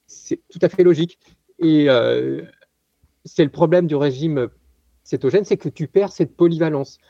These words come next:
Et tu vas être capable de fonctionner avec des graisses, mais moins avec des glucides.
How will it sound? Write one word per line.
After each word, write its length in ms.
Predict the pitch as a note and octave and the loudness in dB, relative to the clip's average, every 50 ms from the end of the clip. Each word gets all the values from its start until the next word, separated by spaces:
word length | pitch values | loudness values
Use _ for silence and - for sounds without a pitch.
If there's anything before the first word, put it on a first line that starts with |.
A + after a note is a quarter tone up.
| _ _ _ D3 | _ _ _ -4
Et 100 | C#3+ C3+ | -4 -4
tu 160 | - - E3+ | -4 -4 -2
vas 120 | D#3+ D3+ | 0 0
être 100 | C#3 - | 0 2
capable 280 | - C#3+ - E3 D3+ C#3 | 0 0 0 0 0 2
de 240 | C3+ C3+ B2+ B2+ - | 2 0 0 -2 -8
fonctionner 440 | - - - F3 - - F3 D#3+ D#3 | -8 -2 -2 -2 0 2 0 0 2
avec 220 | D3+ B2+ B2+ B2 A#2 | 2 2 2 0 2
des 160 | A2+ A#2 A2+ | 0 0 0
graisses, 440 | A2 C3 - F3+ C4 C#4 - - _ _ _ | 0 -4 -6 -6 -6 -6 -10 -18 _ _ _
mais 220 | D#3+ C3+ C#3 D3 | -6 -2 0 0
moins 480 | C#3+ C#3+ C#3+ D#3 E3 F#3 G3+ A3 A3+ D4 - _ | 0 0 0 0 2 0 0 -2 -4 -8 -10 _
avec 240 | D#3+ D#3 D3+ E3 D3+ | -2 0 0 0 0
des 140 | C#3 D#3+ C3+ | 0 -2 -2
glucides. 400 | D3+ D#3 - - - C3+ A#2+ | -2 -6 -8 -10 -12 -14 -14